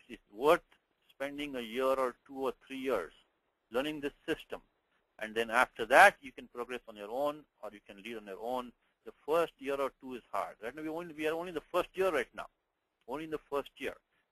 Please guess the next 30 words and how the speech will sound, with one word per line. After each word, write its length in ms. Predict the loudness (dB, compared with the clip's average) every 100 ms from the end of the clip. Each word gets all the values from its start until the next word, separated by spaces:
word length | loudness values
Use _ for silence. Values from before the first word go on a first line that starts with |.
| 2
After 280 | 2 2 -6
you 40 |
look 180 | -6 4
back 200 | 8 8
after 200 | 6 -2
a 20 |
couple 300 | -4 -4 -4
of 80 | -2
years, 340 | 2 4 4 0 _ _ -12
uh, 80 | -12 -10
maybe 200 | -10 -12 -10
three 120 | -4
years, 260 | 0 0 -2
then 100 | -6
you'll, 140 | -12 -10
this 120 | -10 -2
will 120 | 4
all 120 | 4
look 140 | 2 -4
very 160 | -2 -2
easy 400 | -4 -6 -6 -6
for 140 | -6
you. 160 | -8 -10 _ _ -20 _ _ _ _ _ _ _ _ _ -10
So 80 |
if 100 | -10
you 60 | -8
can 180 | -6 -6
hang 320 | -2 0 8
on, 240 | 8 8 2 _ _ _ _ -4
uh, 240 | 0 0